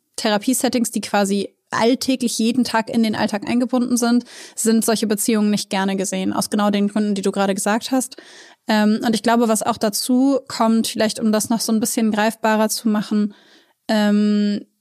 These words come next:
um sich das vielleicht noch besser vorstellen zu können, wenn man stationär in eine Klinik oder in eine Psychiatrie geht, dann ist das ja keine, „Ich bin einmal die Woche für eine Stunde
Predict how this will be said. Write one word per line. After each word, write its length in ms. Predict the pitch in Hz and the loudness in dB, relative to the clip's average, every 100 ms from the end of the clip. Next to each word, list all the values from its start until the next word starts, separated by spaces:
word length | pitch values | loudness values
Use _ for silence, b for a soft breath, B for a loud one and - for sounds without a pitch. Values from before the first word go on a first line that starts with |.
| _ | _
um 300 | - - 220 | -12 -4 -2
sich 120 | 214 | 0
das 140 | 220 | -2
vielleicht 240 | - 208 208 | 0 -2 0
noch 100 | 202 | -4
besser 240 | 208 208 | -2 -2
vorstellen 440 | 202 226 - 214 208 | 0 -2 0 0 0
zu 120 | 214 | -2
können, 400 | - 214 226 233 b b b b _ - | -2 0 0 -2 b b b b _ -2
wenn 200 | 220 226 | 2 4
man 300 | 240 240 - _ | 4 2 0 _
stationär 800 | - 226 226 277 240 226 226 226 | -4 -2 0 0 2 2 2 0
in 100 | 220 | 0
eine 200 | 226 214 | -2 -2
Klinik 380 | 208 247 240 240 | 0 0 2 0
oder 220 | 214 208 | 0 0
in 80 | 208 | 0
eine 140 | 208 | 0
Psychiatrie 560 | 208 220 220 - 247 220 | -2 -4 -4 -2 -4 -2
geht, 400 | 220 214 208 - | 0 0 -2 -8
dann 420 | - 208 202 208 214 | -6 0 2 2 0
ist 220 | 233 - | -4 -2
das 140 | 233 | -2
ja 140 | 226 214 | 0 -2
keine, 640 | - 220 226 233 233 233 b b b b _ _ _ - | -2 -2 0 2 2 0 b b b b _ _ _ -8
„Ich 160 | 208 | -4
bin 120 | 226 | -2
einmal 340 | - 220 233 220 | 0 2 2 2
die 140 | 208 | 2
Woche 300 | 214 220 - | 0 -2 -4
für 200 | 220 - | -4 -4
eine 260 | 214 214 226 | -2 -2 -2
Stunde 760 | - - 220 226 220 220 220 | -2 0 2 2 2 2 0